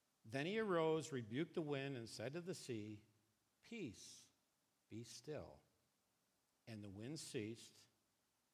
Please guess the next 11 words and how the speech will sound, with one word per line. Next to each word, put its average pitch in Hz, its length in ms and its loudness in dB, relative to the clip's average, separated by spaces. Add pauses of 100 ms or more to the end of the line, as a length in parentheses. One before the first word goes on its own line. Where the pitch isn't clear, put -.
(140)
and 101 140 -10
there 101 80 -10
was 104 140 -8
a 92 60 -10
great 90 280 -10 (140)
calm." 143 240 -8 (3250)
You 143 100 -2
know, 143 60 6
I 139 60 6
want 170 280 2
you 175 120 2